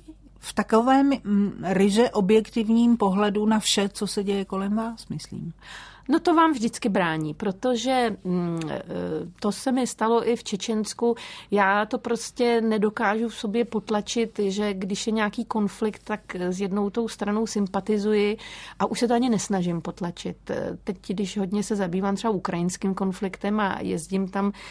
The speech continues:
Speaker 2: tak taky nedokážu v sobě potlačit, že si myslím, že Rusové jsou agresoři a Ukrajina je oběť. Ale jiná věc je, že vy musíte i přesto se pokoušet, e, dodržovat ty zásady toho novinářského řemesla a jak si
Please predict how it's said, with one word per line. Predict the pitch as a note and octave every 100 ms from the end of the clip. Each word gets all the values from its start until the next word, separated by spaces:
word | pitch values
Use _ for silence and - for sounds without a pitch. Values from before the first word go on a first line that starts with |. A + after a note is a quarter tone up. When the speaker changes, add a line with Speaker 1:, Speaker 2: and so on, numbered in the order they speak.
| -
Speaker 2:
tak | - F#3+
taky | G3+ -
nedokážu | A#3 G3 F#3+ F#3 E3+ F#3+
v | F3+
sobě | F#3 F#3+
potlačit, | F#3 F3+ F#3+ F3+ G3
že | F3+
si | F3
myslím, | F#3 E3 G3+
že | F#3 F#3+
Rusové | F3 - F3+
jsou | F#3 - -
agresoři | D#3+ F3+ F3 F#3 F3 F#3+
a | F3+
Ukrajina | E3+ - F3 F3+ F3+
je | F3
oběť. | E3 E3 E3+ - - - - - -
Ale | G3+ A3+
jiná | C4 C4 C#4 D4
věc | D4+ D#4+ -
je, | C4+ B3+ C#4
že | C4
vy | C4
musíte | C4+ C4 B3+ - C4+ C#4+
i | C#4+ D4
přesto | - A#3+ - - B3+ C4 C#4 - - -
se | - C4+
pokoušet, | - - B3+ B3+ - C#4 C#4 - - -
e, | F#3 F3 E3+ E3+ E3+
dodržovat | F3 G3 A3 C4 C4+
ty | D4+
zásady | B3 F3+ F3+ C4
toho | B3+ C#4
novinářského | B3+ A3+ A3+ - C4+ C4
řemesla | B3 A3+ A#3 -
a | C4+
jak | G#3+ A3 -
si | C4+ C4+